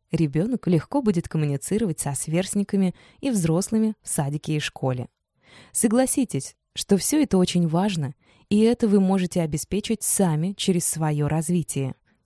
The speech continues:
Таким образом, вы создадите такую сферу своей личности, своих отношений в семье,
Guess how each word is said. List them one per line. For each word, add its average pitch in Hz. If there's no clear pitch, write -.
Таким 180
образом, 175
вы 170
создадите 165
такую 214
сферу 185
своей 170
личности, 156
своих 165
отношений 165
в -
семье, 165